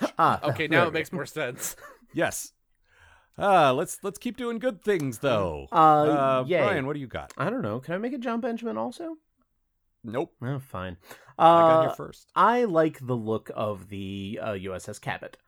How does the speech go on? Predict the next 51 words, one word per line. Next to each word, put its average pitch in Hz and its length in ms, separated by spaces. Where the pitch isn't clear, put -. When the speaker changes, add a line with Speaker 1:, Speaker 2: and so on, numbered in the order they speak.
Speaker 1:
Uh, 131 60
Speaker 2:
Mm-hmm. - 120
Speaker 1:
it 151 180
looks 190 240
like 139 180
a, 110 240
like, 117 160
like 143 160
a 135 40
work 113 300
ship. - 320
It's - 140
not 147 180
there 147 140
to 131 60
be 135 120
flashy. 110 460
It 98 100
is 92 80
just - 200
a 104 100
saucer 156 580
with - 180
two 165 140
big 147 200
nacelles 123 440
that 107 120
wrap 107 220
around 107 300
it 95 80
on 92 120
top 113 260
and 104 140
bottom, 113 420
and 95 100
they're 95 100
kinda 101 220
sloped, - 560
which 104 160
makes 101 180
it - 60
look 113 160
a 104 40
little, 101 260
I 277 60
don't 330 80
know, - 40
it 139 60
looks 240 140
like 320 100
a, - 80